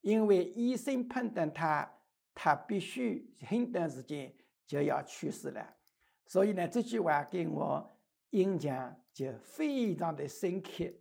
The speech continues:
啊。这个你要打，你就打吧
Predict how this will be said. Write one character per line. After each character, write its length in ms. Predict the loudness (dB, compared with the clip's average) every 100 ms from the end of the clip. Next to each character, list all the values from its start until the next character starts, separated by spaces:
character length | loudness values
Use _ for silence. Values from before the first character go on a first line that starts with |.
| _ _ _ 0
啊。 580 | 4 4 4 4 2 -2
这 160 | -4 -2
个 640 | 0 0 0 -2 -4 -6
你 180 | -6 -2
要 160 | -2
打， 400 | 0 -2 -4 -6 -14 _ _ _
你 180 | -8 -6
就 160 | -2 -2 -4 -6
打 140 | -6 6
吧 320 | 8 8